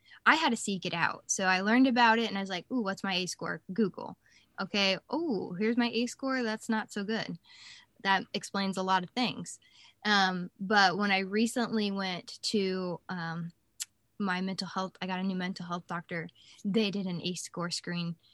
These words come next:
I was like, "Ooh, that's cool. I know what that is," without telling me.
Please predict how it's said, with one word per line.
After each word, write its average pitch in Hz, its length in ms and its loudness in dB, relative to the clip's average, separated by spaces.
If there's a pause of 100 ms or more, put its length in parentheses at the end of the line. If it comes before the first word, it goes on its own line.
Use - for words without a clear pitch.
(120)
I 196 60 -4
was 190 80 -4
like, 190 160 -6
"Ooh, 220 100 2
that's 214 240 -2
cool. 190 180 -2
I 185 120 2
know 185 100 -2
what 185 80 -6
that 185 180 0
is," 170 360 -6
without 196 260 0
telling 170 260 -2
me. 175 220 -6